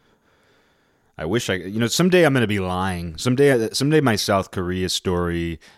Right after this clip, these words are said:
you know, like somebody who tells Vietnam stories, and each time they get more ridiculous, each time their story gets,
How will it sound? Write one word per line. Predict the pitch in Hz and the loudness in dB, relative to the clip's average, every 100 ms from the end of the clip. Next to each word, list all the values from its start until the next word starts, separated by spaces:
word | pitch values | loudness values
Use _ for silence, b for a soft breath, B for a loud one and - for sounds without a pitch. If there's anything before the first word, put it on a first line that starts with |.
| B | B
you | 104 | 0
know, | |
like | 104 104 | 0 0
somebody | - 131 123 113 | 0 2 2 2
who | |
tells | 98 104 92 | 0 0 0
Vietnam | 90 92 87 87 85 87 | -2 -4 -4 -4 -4 -6
stories, | - 95 90 87 87 82 | -6 -2 -2 -2 -2 -4
and | 85 | -6
each | 87 - | -6 -8
time | - 85 85 85 | -8 -6 -4 -4
they | 82 | -6
get | 82 | -8
more | 87 85 | -6 -6
ridiculous, | 80 76 82 80 85 82 82 - | -6 -8 -10 -8 -8 -6 -6 -8
each | 87 - | -10 -10
time | 90 85 | -6 -6
their | 82 | -6
story | 78 - 82 82 | -8 -8 -8 -8
gets, | 78 78 | -10 -14